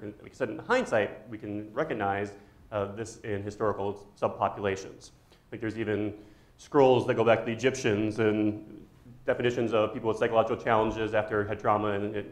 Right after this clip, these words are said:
sixteen hundred B C. Uh, but, uh, it's probably most well traced back to boxers who became punch drunk, and it was, you know, defined, and, and, but it was a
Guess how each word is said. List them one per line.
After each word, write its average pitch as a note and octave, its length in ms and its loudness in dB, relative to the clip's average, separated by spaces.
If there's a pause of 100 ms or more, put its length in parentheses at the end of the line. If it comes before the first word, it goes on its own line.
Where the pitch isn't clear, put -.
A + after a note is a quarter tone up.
sixteen - 320 -10
hundred A2 240 -4
B A2 80 -12
C. A2+ 320 -10 (640)
Uh, F#2+ 300 4 (180)
but, - 640 4
uh, G#2 460 0
it's - 260 -14 (100)
probably G#2+ 280 -4
most D3+ 500 2
well A#2+ 160 4
traced A2 440 -2
back G#2 380 2
to F#2+ 460 -4
boxers - 800 -6 (260)
who G#2 600 2
became G2 480 -6 (160)
punch - 320 -4
drunk, C#3+ 380 2
and G2+ 100 -2
it G2+ 60 -4
was, G2+ 200 -2
you G#2+ 80 -8
know, G2 140 -6
defined, G#2 600 0
and, G2+ 240 -6 (320)
and, G2 380 -10
but A2 100 -10
it G#2 60 -4
was G#2 120 -10
a - 40 -20